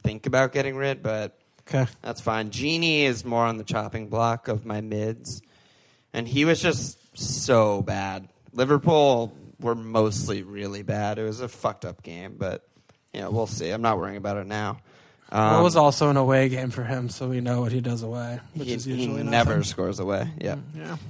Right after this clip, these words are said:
Speaker 1: Uh, K D B blank. Yeah, whatever. He's fine. I, Scott,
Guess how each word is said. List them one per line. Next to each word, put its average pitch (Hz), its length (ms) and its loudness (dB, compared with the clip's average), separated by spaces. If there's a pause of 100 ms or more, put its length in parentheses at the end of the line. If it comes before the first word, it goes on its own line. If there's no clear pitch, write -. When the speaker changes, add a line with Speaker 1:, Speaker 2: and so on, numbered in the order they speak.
(100)
Speaker 1:
Uh, 117 360 6
K 139 240 4
D 131 140 4
B 110 260 0
blank. 104 360 -4
Yeah, 107 140 -4
whatever. 101 380 -6
He's 101 120 -8
fine. 101 460 -8 (240)
I, 123 400 4
Scott, - 680 6